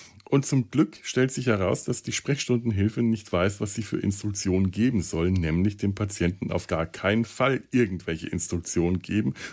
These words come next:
oder irgendeinen Einblick in seine Akten zu haben. Norman kann das aber, weil seine Arbeit ihn, äh, dazu gebracht hat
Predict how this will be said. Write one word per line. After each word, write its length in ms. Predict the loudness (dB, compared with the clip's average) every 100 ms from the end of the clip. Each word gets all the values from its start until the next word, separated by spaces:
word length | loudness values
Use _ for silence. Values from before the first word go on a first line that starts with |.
| -4
oder 320 | 2 2 2
irgendeinen 500 | 2 2 0 -2 -2
Einblick 400 | 0 0 -2 -2
in 100 | 0
seine 320 | 0 0 0
Akten 340 | -2 -4 -4 -2
zu 180 | -4
haben. 280 | -2 -2 -2 -6 -14 -12 -2
Norman 540 | 0 2 2 0 -4 _ _
kann 260 | -2 0 0
das 260 | 0 -4
aber, 360 | -6 -2 -2 -2 -8 -20 -20 -20 -20 _
weil 400 | -4 0 2 2 -2
seine 380 | -2 0 2 0
Arbeit 440 | 0 2 0 0 -2
ihn, 560 | 0 2 2 0 -4
äh, 260 | -2 0 0
dazu 520 | 0 -2 0 0 -2 -8
gebracht 380 | -10 -8 -6 -4
hat 260 | -6 -8